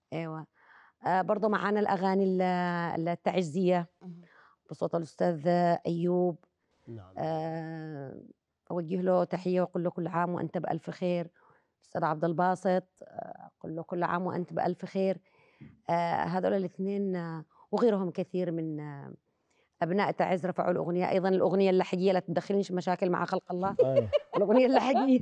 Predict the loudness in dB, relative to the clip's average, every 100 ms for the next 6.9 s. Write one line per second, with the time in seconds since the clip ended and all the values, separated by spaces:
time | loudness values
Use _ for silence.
0 | 4 0 2 2 2 0 0 0 4 4
1 | 4 4 4 4 2 2 2 2 0 2
2 | 4 4 4 6 6 6 4 2 2 6
3 | 6 6 6 6 6 6 6 4 2 2
4 | 2 0 -4 -2 0 2 2 2 2 2
5 | 4 4 6 6 4 0 0 2 2 0
6 | 2 2 2 0 -2 -2 -2 -2 -2